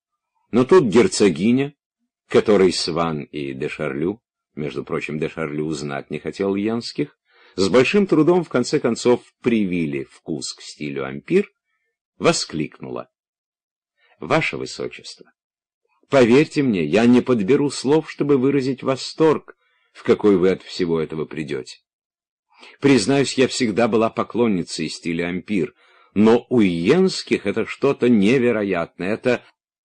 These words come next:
как бы вам сказать...» то, что выбросила на берег, отхлынув, волна египетской экспедиции, и потом то, что доплеснулось до нас от античности, все, что наводнило наши дома.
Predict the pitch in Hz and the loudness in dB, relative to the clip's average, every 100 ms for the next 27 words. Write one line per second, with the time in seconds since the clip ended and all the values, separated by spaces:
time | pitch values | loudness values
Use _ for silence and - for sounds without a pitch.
0 | _ _ - 143 127 135 120 110 - 92 | _ _ -2 0 2 2 2 -2 -4 -4
1 | 78 73 62 - - - _ _ _ - | -4 -8 -8 -14 -14 -18 _ _ _ 4
2 | 190 185 - - 127 92 139 160 135 131 | 6 6 0 2 2 4 2 4 4 4
3 | - 127 120 123 117 170 139 104 107 - | 2 2 4 4 4 4 4 2 -2 -2
4 | 120 147 139 123 95 90 120 131 143 147 | -2 0 0 -2 -4 0 2 2 2 4
5 | 131 107 151 156 - - 143 123 - - | 4 4 2 2 -2 -2 -2 -2 -8 -4
6 | 143 107 71 - - 64 - - - 123 | -2 -2 -8 -10 -12 -12 -14 -12 0 2
7 | 131 127 151 135 - 170 - - 143 101 | 2 4 4 4 4 2 2 4 4 6
8 | 147 - 143 143 - 151 165 147 120 90 | 2 4 2 2 -2 -2 2 2 2 2
9 | 123 147 135 - 135 - 143 143 - 120 | 0 0 -2 -4 -6 -4 -4 -4 -4 -4
10 | - - 76 - 71 - - - - 170 | -4 -10 -10 -10 -12 -12 -14 -8 0 2
11 | 165 - 139 120 113 107 117 107 101 - | 2 0 0 2 0 0 -2 -2 -4 -6
12 | 85 82 69 62 | -6 -6 -8 -12